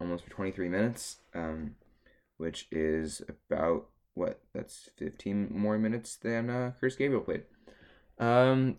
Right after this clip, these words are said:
so, yeah, if you wanna check out, out on Twitter,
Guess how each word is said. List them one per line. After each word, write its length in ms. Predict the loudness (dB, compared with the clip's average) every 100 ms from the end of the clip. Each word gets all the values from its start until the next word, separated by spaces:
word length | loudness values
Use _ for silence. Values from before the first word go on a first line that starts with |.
| -6
so, 440 | 2 6 6 4
yeah, 300 | 6 6 6
if 240 | 2 0 4
you 160 | 4
wanna 340 | 6 4 4 2
check 200 | 0 0
out, 260 | 2 0 0
out 260 | -2 -2 -6
on 160 | -6 -2
Twitter, 460 | 2 2 2 -2